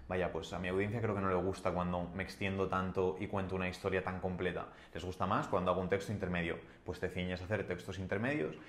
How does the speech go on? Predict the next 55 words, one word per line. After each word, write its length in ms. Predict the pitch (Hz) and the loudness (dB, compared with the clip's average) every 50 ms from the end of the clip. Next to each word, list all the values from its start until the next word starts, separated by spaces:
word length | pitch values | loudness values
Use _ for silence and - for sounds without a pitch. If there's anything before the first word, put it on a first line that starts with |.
| - - - - | -18 -18 -12 -6
y 80 | - | -6
los 140 | 85 78 - | -6 -4 -2
puedes 180 | - 98 87 95 | 0 0 0 0
intercalar 440 | 95 87 90 90 92 95 90 90 92 | 0 0 0 4 4 6 6 8 8
alguna 280 | 92 87 90 87 87 | 6 6 4 4 4
vez 240 | 87 90 90 90 - | 4 4 4 2 0
que 120 | - - 87 | 0 2 2
otra 240 | 90 90 92 101 98 | 2 4 2 2 2
con 160 | 95 87 85 | 2 0 -2
uno 240 | 82 87 87 87 85 | -2 0 0 0 0
un 100 | 85 85 | 0 -2
poco 160 | 90 87 90 | -2 0 0
más 160 | 90 87 85 | 0 0 2
largo 300 | 95 95 101 104 117 131 | 4 4 6 6 6 4
o 200 | 120 - - 87 | 4 4 2 0
uno 120 | 90 87 87 | 0 0 0
un 60 | 85 | -2
poco 160 | 95 87 90 | -2 -2 -2
más 160 | 85 85 - | -2 -2 -2
corto. 320 | - - 82 85 - - - - - - - - - - | -4 -6 -6 -6 -8 -10 -12 -14 -18 -20 -20 -20 -6 -2
Pero 360 | - 92 92 92 90 87 87 - - - | 2 6 6 6 6 4 0 -6 -12 -8
sobre 240 | - - 98 98 90 | -4 0 0 2 4
todo 160 | 107 113 120 | 4 4 4
en 80 | 120 120 | 4 2
este 180 | 110 113 120 | 2 0 0
punto 320 | 107 117 120 117 113 127 120 | 2 2 2 2 2 2 2
se 140 | 113 107 | 2 2
trata 340 | 87 95 98 98 107 104 104 | 4 4 6 6 6 4 4
en 240 | 98 92 92 - - - - | 2 0 -4 -6 -8 -6 -4
entender 640 | 104 98 90 98 95 95 95 101 107 110 127 - - - - - - - - | -4 -2 0 0 0 2 4 4 4 4 4 0 -4 -10 -16 -18 -18 -10 -6
y 220 | 104 95 95 92 | -4 -4 -2 -4
saber 440 | 92 - 95 90 92 101 104 107 - - - - - - - | -2 2 2 4 6 6 4 4 2 -2 -8 -16 -20 -14 0
qué 120 | - 127 | 2 4
es 80 | 117 104 | 4 6
lo 60 | 117 95 | 6 6
que 60 | 104 | 6
le 40 | 101 | 6
gusta 220 | 101 101 - 107 | 6 4 2 2
a 20 | 90 | 4
tu 60 | 92 | 4
audiencia. 500 | 90 90 90 87 87 87 - 87 85 - - - - - | 4 4 4 2 0 -2 -4 -6 -8 -8 -10 -14 -10 -8
¿Es 100 | - 101 | -6 -2
capaz 300 | - 113 110 110 113 107 | 0 0 6 8 8 8
de 140 | 104 104 101 | 8 6 4
leer 340 | 98 98 98 98 101 98 95 | 4 4 4 4 4 4 2
mucho 500 | 98 104 113 127 - - 185 185 185 - - - | 2 0 0 0 0 0 -2 -2 -2 -4 -2 0
o 80 | 95 | 2
le 80 | 95 92 | 4 4
gusta 600 | 92 98 104 - - - 110 98 95 87 - - - - - - - | 4 4 2 -2 0 2 4 4 4 2 0 -6 -10 -16 -18 -20 -8
que 100 | - 104 | -6 -4
se, 320 | - - - 107 101 - - | -4 -2 -2 -2 -2 -2 -4
esté 240 | 104 - - 107 92 | -6 -2 -2 -2 2
todo 280 | - 107 104 98 98 | 4 4 4 4 4
mucho 340 | 95 98 101 98 - 107 98 | 2 2 0 -2 -2 0 2
más 340 | 95 95 95 98 95 - | 4 4 4 4 2 -2